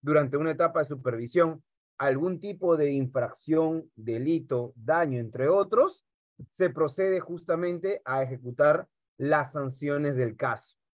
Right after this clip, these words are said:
¿correcto? Resultado de la fiscalización ambiental son sanciones administrativas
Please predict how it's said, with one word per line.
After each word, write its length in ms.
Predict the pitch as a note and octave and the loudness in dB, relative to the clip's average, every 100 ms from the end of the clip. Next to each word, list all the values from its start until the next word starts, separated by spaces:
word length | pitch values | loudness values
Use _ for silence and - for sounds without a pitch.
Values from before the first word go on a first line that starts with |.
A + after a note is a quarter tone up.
| _ | _
¿correcto? 560 | C3+ D3+ C3+ F#3 - _ _ | 0 0 2 -2 -2 _ _
Resultado 880 | D#3+ E3 F#3+ F#3 F#3 F3 B3 B3+ A3+ | -4 2 2 2 -2 0 4 4 4
de 100 | F#3 | 2
la 140 | D#3+ | 2
fiscalización 680 | D3+ C#3 - C#3+ D3 C#3+ F#3 | 0 -6 -8 -6 -6 -4 -2
ambiental 480 | F3 D#3 D3+ G3+ G3 | -2 -2 2 2 2
son 180 | F#3 E3 | -4 -4
sanciones 520 | D3+ D#3 E3 E3+ - _ _ _ | -4 -4 -4 -4 -8 _ _ _
administrativas 1120 | E3 E3+ D#3 D3+ C3+ C#3 C3 D#3+ D#3+ F3 A#3+ | 4 4 4 0 -2 -2 -2 2 4 4 2